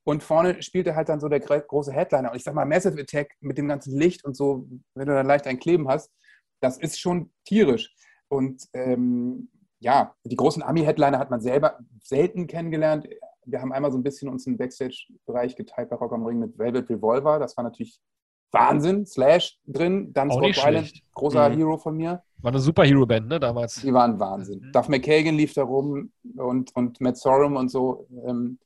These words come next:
Speaker 1: schön fünfzig Minuten zu spät auf die Bühne, obwohl die so einen siebzehn Uhr Slot hatten.
Speaker 2: <laughs>
Speaker 1: Erstmal mit Bechern beworfen, aber Scott Weiland sofort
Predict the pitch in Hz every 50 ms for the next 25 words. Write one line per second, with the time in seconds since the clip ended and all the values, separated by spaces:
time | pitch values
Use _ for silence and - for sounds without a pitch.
0 | _ _ - - - 151 147 135 131 - - 156 143 - - 135 151 147 139 139
1 | 135 127 131 127 - 147 151 151 143 - 127 110 127 127 127 - - - 135 131
2 | 127 120 127 117 117 139 131 - 127 127 131 139 - - 117 110 117 117 104 98
3 | 123 147 _ _ _ _ - - - - - 107 - 139 139 - 147 139 135 123
4 | - 143 143 170 156 147 143 135 135 143 143 147 - 147 135 127 127 127 - -
5 | 131 131 131 131 127 147 139 127 - 131 - - 139 131 135 131